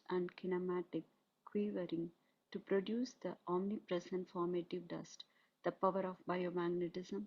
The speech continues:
which works as the mind in the living beings, defies words put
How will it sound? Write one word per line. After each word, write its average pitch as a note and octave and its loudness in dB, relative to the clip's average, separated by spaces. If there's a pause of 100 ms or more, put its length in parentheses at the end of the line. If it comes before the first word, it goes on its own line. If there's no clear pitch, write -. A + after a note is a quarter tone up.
(100)
which G#3+ 0
works B3 0
as G#3 0
the G3+ -2
mind F3+ 2
in F#3+ -2
the G#3 -2
living F3+ 0
beings, E3+ 2 (540)
defies F#3 -2 (120)
words F3 0 (420)
put E3+ 4